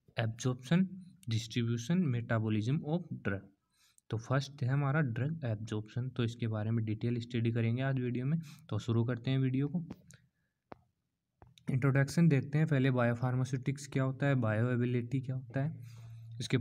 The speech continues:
बाद आगे देखेंगे। Biopharmaceutics is defined as the study of factor influencing the rate and amount of drug that reaches the systemic circulation and the use of the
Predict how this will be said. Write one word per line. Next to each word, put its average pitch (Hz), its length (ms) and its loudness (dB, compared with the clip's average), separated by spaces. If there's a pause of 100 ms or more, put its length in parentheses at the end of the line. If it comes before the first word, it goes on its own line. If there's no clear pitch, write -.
बाद 117 200 2
आगे 113 200 4
देखेंगे। 107 420 0 (2000)
Biopharmaceutics 135 1040 4 (300)
is 127 200 2
defined 120 520 4
as 123 240 4
the 120 40 6 (120)
study 117 420 0
of 139 160 0
factor 113 460 -4
influencing 117 840 0 (120)
the 143 100 0
rate 123 420 0 (140)
and 117 240 0
amount 131 480 0
of 120 180 -2
drug 123 380 -4 (400)
that 107 300 2
reaches 120 440 0 (360)
the 160 80 -2 (420)
systemic 113 680 0
circulation 117 1120 0
and 110 300 0
the 107 40 0
use 113 380 -2
of 117 240 -2
the 165 120 -4